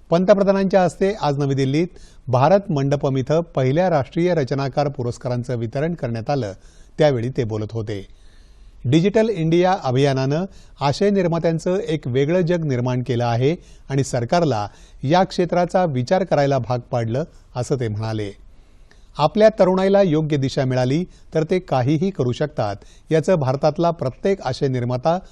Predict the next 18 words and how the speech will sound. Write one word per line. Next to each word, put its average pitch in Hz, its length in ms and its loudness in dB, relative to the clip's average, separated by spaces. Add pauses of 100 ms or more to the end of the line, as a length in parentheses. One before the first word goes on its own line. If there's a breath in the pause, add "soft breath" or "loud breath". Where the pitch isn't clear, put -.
(200 soft breath)
उत्कृष्ट 190 480 -4
उदाहरण 127 460 -2
आहे. 123 320 -2 (500 soft breath)
आशय 208 260 2
निर्मात्यांनी 190 580 2
कल्पनेला 175 720 0
आणि 151 140 -2
नवोन्मेषाला 170 800 0 (360 soft breath)
पडद्यावर 175 460 2
जिवंत 123 340 0 (100)
केलं. 107 260 -4 (480 soft breath)
त्यांनी 180 240 2
केवळ 202 340 4 (180)
प्रतिभाच 160 480 2
दाखवली 147 380 0
नाही, 131 320 -2 (320 soft breath)
तर 160 80 2
लोकांना 185 560 0